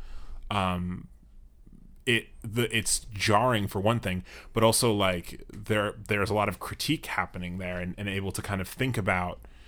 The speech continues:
like, the traditional spaces we build that we've, that have been built, not that we built, but that have been built,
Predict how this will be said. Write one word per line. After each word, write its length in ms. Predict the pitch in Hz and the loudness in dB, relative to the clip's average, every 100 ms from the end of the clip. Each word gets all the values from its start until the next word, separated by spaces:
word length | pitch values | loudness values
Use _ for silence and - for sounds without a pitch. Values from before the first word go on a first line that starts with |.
| - - | -20 -8
like, 280 | 95 92 92 | -4 -4 -2
the 80 | 98 | -4
traditional 520 | - 107 98 - 95 | 0 2 2 0 -2
spaces 460 | - 98 - 90 | -2 -2 -2 -4
we 100 | 90 | -6
build 640 | 87 110 123 101 90 85 92 - - - - | -4 0 2 2 0 -4 -8 -14 -20 -18 -4
that 140 | 110 | 0
we've, 240 | 113 101 90 - | 2 0 -2 -10
that 200 | - 104 | -4 -4
have 260 | - 98 87 | -2 -4 0
been 180 | 104 92 | 0 0
built, 540 | 110 110 69 - - - | 0 -2 -2 -10 -12 -6
not 220 | 101 95 | -6 -6
that 80 | 95 | -6
we 180 | 101 | 0
built, 220 | 107 90 - | 0 0 -6
but 140 | 92 | -10
that 100 | 92 | -8
have 260 | - 117 98 | 0 0 0
been 120 | 95 | -2
built, 240 | 92 85 | -4 -6